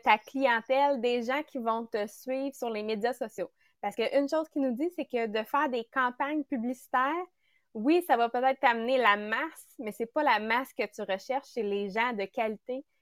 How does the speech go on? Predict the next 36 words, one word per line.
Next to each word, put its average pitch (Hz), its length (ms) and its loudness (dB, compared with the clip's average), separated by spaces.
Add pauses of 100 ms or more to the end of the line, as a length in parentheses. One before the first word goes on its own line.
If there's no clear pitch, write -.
(160)
que 208 80 2
tu 202 200 -12
veux 240 140 0
aller 226 240 2
chercher. - 480 -6 (260)
Donc, 196 200 -4
c'est 202 100 -4
de 208 100 2 (280)
comprendre 285 520 0
qu'est-ce 302 220 -2
que 277 260 0
tu 247 100 -10
veux 277 220 2 (120)
offrir 294 500 0
puis - 140 -20
quel 277 160 0
genre 269 180 0
de 254 80 -2
personnes 262 540 -6
tu 240 160 -12
veux 233 300 -2
attirer. 226 600 -4 (520)
Parce 226 140 -2
qu'on 220 220 0
a 226 100 0
un 226 60 -4
super 311 260 -2
exemple, 262 360 -2
nous 240 160 -6
autres, 254 180 0
dans 208 220 0
notre, 202 160 -2 (140)
euh, 196 240 2
domaine 202 340 -2
à 214 100 -2
nous, 302 220 -2